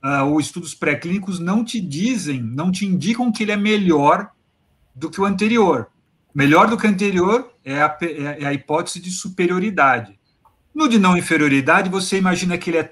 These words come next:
tão bom quanto dentro de uma margem, né? A margem de não inferioridade.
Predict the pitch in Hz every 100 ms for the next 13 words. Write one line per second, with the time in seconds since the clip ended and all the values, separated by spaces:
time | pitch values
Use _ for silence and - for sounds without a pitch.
0 | _ 226 247 262 202 214 233 220 - 170
1 | 185 220 220 226 185 135 160 185 190 190
2 | 190 143 170 175 170 151 156 156 135 110
3 | 113 123 139 135 131 139 139 151 143 165
4 | 165 175 143 147 160 165 160 175 185 135